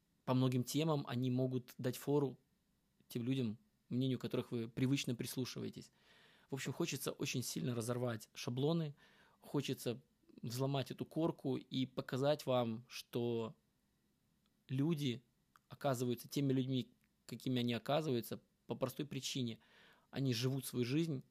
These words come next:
делают то, что им интересно, и не всегда то, что вы видите снаружи, не всегда явления, к которым вы имеете однозначное мнение, являются, эм, столь простыми. И не всегда новость, прочитанная в газете,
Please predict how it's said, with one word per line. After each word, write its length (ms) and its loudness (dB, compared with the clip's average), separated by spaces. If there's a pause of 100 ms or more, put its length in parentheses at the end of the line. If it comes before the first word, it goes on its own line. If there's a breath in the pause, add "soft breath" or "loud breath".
делают 420 4
то, 100 0
что 160 -4
им 120 2
интересно, 640 -2 (500 soft breath)
и 340 0 (120)
не 120 2
всегда 280 2
то, 100 -4
что 180 -4
вы 100 0
видите 320 -2
снаружи, 420 0
не 120 0
всегда 180 -2
явления, 540 2
к 40 -20
которым 300 -2
вы 100 0
имеете 280 0
однозначное 600 -2
мнение, 480 0 (420 loud breath)
являются, 960 0
эм, 460 -4 (2000)
столь 220 -2
простыми. 680 2 (1080)
И 80 2
не 120 6
всегда 480 2 (160)
новость, 360 6
прочитанная 460 -4
в 60 -2
газете, 520 0